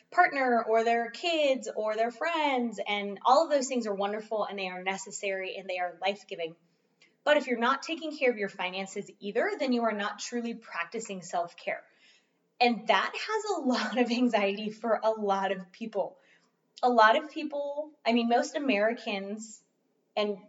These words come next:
probably worldwide carry debt. The American system is a little different because of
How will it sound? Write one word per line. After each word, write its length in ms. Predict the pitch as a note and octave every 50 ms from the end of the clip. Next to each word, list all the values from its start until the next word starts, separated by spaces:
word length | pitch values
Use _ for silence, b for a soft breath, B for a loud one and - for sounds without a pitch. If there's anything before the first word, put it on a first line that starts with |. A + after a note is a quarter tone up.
| _
probably 400 | - - G#4 C5 B4+ - F4+ D4+
worldwide 640 | C4 G3 G#3 G#3+ A3 A#3 G#3 G3+ F#3 F#3 G3 G#3+ A3
carry 300 | - - G#3+ G3+ G3 G3+
debt. 380 | F3+ E3 F3+ E3 - E4+ - - - _ _ _ _ _ _ _ _ _ _ _ _ _ _ _ -
The 80 | A#3
American 340 | A3+ A3 G#3+ G#3 G#3+ B3 B3+
system 240 | B3 B3 A3+ C4 A#3
is 100 | A3 A3
a 60 | A3
little 200 | A3 A3 G#3+ G#3
different 340 | G3 G#3 G#3 G3+ A3 G#3 G3
because 340 | G3 F#3+ - - G3+ F#3+ F#3
of 160 | F#3 F3+